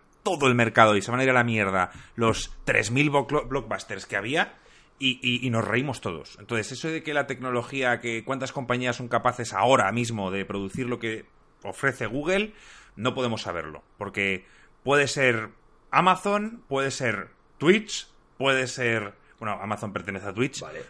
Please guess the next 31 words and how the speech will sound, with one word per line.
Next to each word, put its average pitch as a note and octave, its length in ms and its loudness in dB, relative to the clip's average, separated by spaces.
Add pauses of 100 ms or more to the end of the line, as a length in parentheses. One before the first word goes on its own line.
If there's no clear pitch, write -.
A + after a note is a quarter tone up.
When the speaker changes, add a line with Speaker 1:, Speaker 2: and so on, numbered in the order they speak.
Speaker 1:
puede A#2 200 4
ser A#2 440 2 (180)
Microsoft, F#3 600 4 (180)
puede B2 200 4
ser G2 180 -2
Sony, F#3+ 500 -2 (120)
puede A#2 220 -2
ser B2 240 2
Speaker 2:
Sony. F#3+ 500 4
Speaker 1:
Apple, G3+ 600 4
puede B2+ 240 4
ser, B2+ 460 -4 (100)
eh, B2 460 -4 (260)
compañías C#3+ 480 -2
que F3+ 80 -8
ni D3+ 80 -6
siquiera C#3+ 280 0
conozcas. A#2 500 -6 (280)
Aparte G#2+ 380 4
que, A#2 240 2
que, F2+ 300 0
oye, G#2 300 4
que F2+ 280 -4
también F#2+ 240 -2
hay A2+ 80 0
un A2+ 80 -2
negocio A2+ 640 -2
que F2 200 -12 (140)
quizá - 220 -10
no F2 100 -10
sabes, D#3+ 500 0